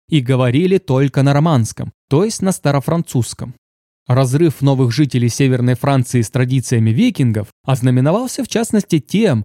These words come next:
что уже в девятьсот двенадцатом году Ролан и его сподвижники приняли крещение. Но политические порядки, сложившиеся в Нормандии, оказались весьма устойчивыми. В десятом и одиннадцатых веках,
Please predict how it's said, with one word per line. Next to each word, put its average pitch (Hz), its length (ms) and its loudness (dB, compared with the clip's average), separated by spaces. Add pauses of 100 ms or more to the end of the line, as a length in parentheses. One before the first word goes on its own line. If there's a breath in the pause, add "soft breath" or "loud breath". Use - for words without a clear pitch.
(120)
что 151 260 0
уже 139 160 2
в 127 80 -2
девятьсот 156 500 0
двенадцатом 123 640 -2
году 117 400 0 (300)
Ролан 156 640 0
и 156 80 -2
его 151 260 0
сподвижники 196 720 0
приняли 175 540 0
крещение. 135 760 0 (340)
Но 131 140 2
политические 131 680 -2
порядки, 131 640 -2
сложившиеся 143 760 -2
в 117 60 0
Нормандии, 123 640 0 (200)
оказались 151 560 -2
весьма 190 340 -2
устойчивыми. 151 840 0 (260)
В 120 120 0
десятом 143 500 0 (100)
и 139 120 2
одиннадцатых 127 640 -2
веках, 131 360 -2